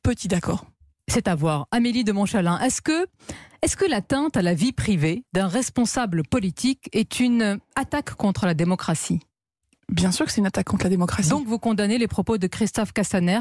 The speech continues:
Speaker 2: qui a jeté dans le débat public la vie privée d'Olivier Faure ?
Speaker 1: Ce que je, j'entends, c'est que nous avons, avec les réseaux sociaux, et c'est surtout là que je pense qu'il y a un sujet, nous avons, avec les réseaux sociaux, brouillé une frontière majeure.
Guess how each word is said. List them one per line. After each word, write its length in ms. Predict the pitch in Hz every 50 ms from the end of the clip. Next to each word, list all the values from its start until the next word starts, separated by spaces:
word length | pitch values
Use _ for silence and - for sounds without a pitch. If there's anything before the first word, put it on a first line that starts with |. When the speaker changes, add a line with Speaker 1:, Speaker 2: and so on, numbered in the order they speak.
| - -
Speaker 2:
qui 100 | - 202
a 80 | 190
jeté 260 | 175 160 202 196 240 240
dans 120 | 208 190
le 60 | 185
débat 200 | 175 185 175 190
public 380 | 180 190 185 160 185 240 - -
la 80 | 190
vie 160 | 175 165 220 -
privée 300 | - - 214 185 208 202
d'Olivier 340 | 202 185 180 180 170 185
Faure ? 380 | 175 - - 220 247 247 - _ - - - - - _ _ _ -
Speaker 1:
Ce 160 | - - -
que 180 | 233 - 240 226
je, 340 | 233 175 190 180 170 170 156
j'entends, 480 | 160 175 196 185 - 220 202 220 254 - - _ - -
c'est 180 | - - 208 196
que 320 | - - 202 180 151 - - - _ _ _ -
nous 240 | 180 190 202 202 208
avons, 380 | 214 208 190 196 190 175 - - -
avec 220 | 185 175 185 180 180
les 80 | 196
réseaux 280 | 190 214 233 214 247 226
sociaux, 380 | - - 180 - - - 190 - - - - -
et 60 | 196
c'est 120 | - - 202
surtout 300 | - - 247 - - 233
là 100 | 220 214
que 60 | 185
je 60 | 185 180
pense 200 | - 190 175 -
qu'il 120 | - 185
y 20 |
a 40 | 170
un 40 | 185
sujet, 340 | 190 - - 214 185 170 - _ _ _ - _ - - - - - _ _ -
nous 120 | 185 190
avons, 160 | 220 220 233 226
avec 140 | 208 -
les 80 | 196 185
réseaux 180 | 196 196 202 180
sociaux, 520 | - 202 185 - - 220 226 247 262 - - - _ _ _ -
brouillé 520 | 170 175 185 220 262 240 240 254 254 -
une 100 | 208 190
frontière 500 | - - 208 190 - - 214 208 202 220 - _ _ _ _ _ _ _ _ _ -
majeure. 460 | 196 202 190 175 170 175 - -